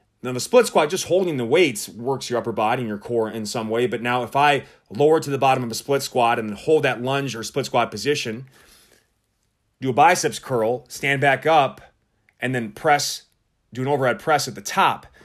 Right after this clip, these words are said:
So now I've, I've incorporated a, uh, a pull and a push, and I've extended time under tension in some ways, like I've had to hold the lunge while I'm doing the curl. And then when I get to the top and I press overhead, now my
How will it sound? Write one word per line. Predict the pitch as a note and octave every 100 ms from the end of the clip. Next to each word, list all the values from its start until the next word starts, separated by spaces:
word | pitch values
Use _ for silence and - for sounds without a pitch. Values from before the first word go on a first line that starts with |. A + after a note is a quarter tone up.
| _ _
So | - C3+
now | D3 D#3
I've, | C#3+ C3+
I've | C3
incorporated | A#2+ - D3 C3+ A2+ G#2 -
a, |
uh, | G#2+ G2+ D2
a | -
pull | - F#3+
and | G3
a | D#3+
push, | C3+ B2 - - _ _ _ _ _ _ _ _
and | C3+ C3
I've | B2+ B2+
extended | A2+ - E3 D#3+ B2+
time | C#3+ C3+
under | B2 A#2+
tension | E3 D#3 C#3+ B2
in | A#2
some | A#2 A#2+
ways, | A#2 A#2 G#2+
like | G#2 -
I've | G#2+ A2+
had | A#2 A2
to | G2+
hold | C3+ C#3 B2
the | A2
lunge | B2+ E3+ D3
while | A#2+ A#2
I'm |
doing | G#2+ A2
the | G2+
curl. | - C#3+ F2 - - _
And | A2+
then | A#2+
when |
I | B2+
get | C3
to | A2
the |
top | G#2+ C#3 C3
and | A2+
I |
press | C3+ - B2+
overhead, | A2+ B2+ A2
now | A2+
my | G#2+